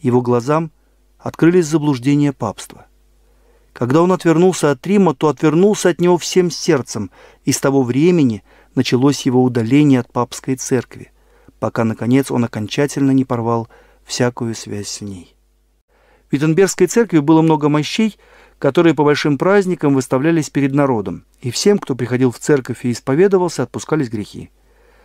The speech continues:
В такие дни собиралось особенно много народу. Приближался один из самых больших праздников – День всех святых. В канун этого праздника Лютер, смешавшись с толпой,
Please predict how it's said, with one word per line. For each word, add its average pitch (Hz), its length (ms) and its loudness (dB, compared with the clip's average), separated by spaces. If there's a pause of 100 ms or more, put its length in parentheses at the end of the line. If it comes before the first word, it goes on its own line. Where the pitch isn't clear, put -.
(120)
В - 60 -20
такие 180 340 0
дни 165 160 0
собиралось 156 480 0
особенно 143 440 0
много 113 280 -2
народу. 101 420 -4 (500)
Приближался 123 580 2
один 120 240 2
из 113 60 -4
самых 127 280 0
больших 117 340 -6
праздников – 110 560 -4
День 135 260 0
всех 123 240 -8
святых. - 500 -8 (880)
В - 80 -20
канун 190 280 4
этого 143 240 2
праздника 190 480 0
Лютер, 156 320 2
смешавшись 127 560 -4
с - 40 -20
толпой, 180 440 0